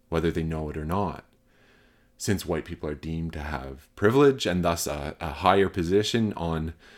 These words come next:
society's so-called totem pole. Oh, wait, maybe, maybe I shouldn't say that. Someone might call it racist. So,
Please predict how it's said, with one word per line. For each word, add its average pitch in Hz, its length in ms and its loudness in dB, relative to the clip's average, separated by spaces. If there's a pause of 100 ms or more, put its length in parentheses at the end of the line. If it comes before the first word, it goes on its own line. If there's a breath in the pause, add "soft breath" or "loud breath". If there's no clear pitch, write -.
(220 loud breath)
society's 87 580 2
so-called 82 560 0
totem 107 320 6
pole. 127 420 2 (480)
Oh, 90 80 -2
wait, - 240 -2
maybe, 90 320 0
maybe 98 300 6
I 87 80 6
shouldn't 85 440 0
say 82 380 -2
that. 69 340 -4
Someone 78 460 -6
might 73 380 -10
call 73 380 -8
it - 120 -14
racist. - 880 -8 (1700 soft breath)
So, 139 320 8